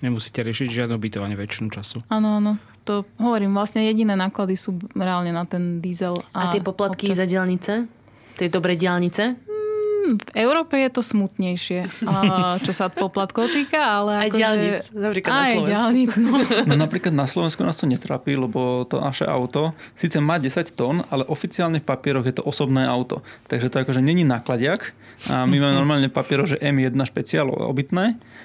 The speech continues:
Speaker 4: a tým pádom na Slovensku neplatíme mýto. Tu máme normálne diaľničnú známku, jak každé bežné osobné auto.
Speaker 3: Oh.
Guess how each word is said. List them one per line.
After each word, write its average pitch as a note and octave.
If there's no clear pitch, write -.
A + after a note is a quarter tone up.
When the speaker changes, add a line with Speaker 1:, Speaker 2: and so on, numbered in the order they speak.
Speaker 4:
a B2+
tým C#3+
pádom C#3
na C3+
Slovensku D3
neplatíme C3
mýto. A#2+
Tu -
máme C3+
normálne C3
diaľničnú B2+
známku, B2
jak A#2
každé A#2+
bežné B2
osobné B2+
auto. B2
Speaker 3:
Oh. D4